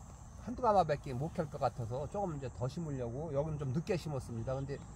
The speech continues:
저기 일찍 심은 거는 날씨가 가물어가지고 계속 심어놓고 매일 물 줘가지고 일부는 좀 죽고 일부는 이제 사른 거는 지금 요거보다는 더 큰데 요거는 좀 늦게 심었습니다. 늦게 심었는데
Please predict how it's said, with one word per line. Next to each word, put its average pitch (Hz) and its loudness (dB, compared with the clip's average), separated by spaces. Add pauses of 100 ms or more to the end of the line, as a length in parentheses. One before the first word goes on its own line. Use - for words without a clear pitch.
(280)
저기 175 4
일찍 233 4
심은 202 0
거는 175 6
날씨가 175 4
가물어가지고 156 2
계속 208 4
심어놓고 175 -2
매일 165 4
물 160 -2
줘가지고 147 2
일부는 170 0
좀 139 -2
죽고 170 -2
일부는 160 0
이제 131 -6
사른 220 0
거는 143 0
지금 147 -2
요거보다는 170 4
더 135 4
큰데 180 -2 (420)
요거는 190 4
좀 165 2
늦게 196 4
심었습니다. 139 0
늦게 190 -2
심었는데 160 -4